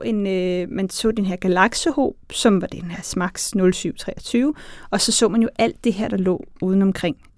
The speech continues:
øh, som jo er en masse forskellige galakser. Og den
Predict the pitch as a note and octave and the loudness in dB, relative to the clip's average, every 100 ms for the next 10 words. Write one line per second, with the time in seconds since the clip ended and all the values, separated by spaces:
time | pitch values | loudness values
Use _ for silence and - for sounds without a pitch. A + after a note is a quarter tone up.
0 | F#3+ F3+ F3+ - G3 F#3+ - F3+ G3 G3 | 0 2 2 2 2 2 0 2 2 4
1 | - A#3 G3+ - F3+ F#3+ F3 D3+ F3+ - | 2 0 0 0 -2 0 0 -2 -4 -6
2 | - - - - A3 A#3 | -6 -10 -20 0 2 4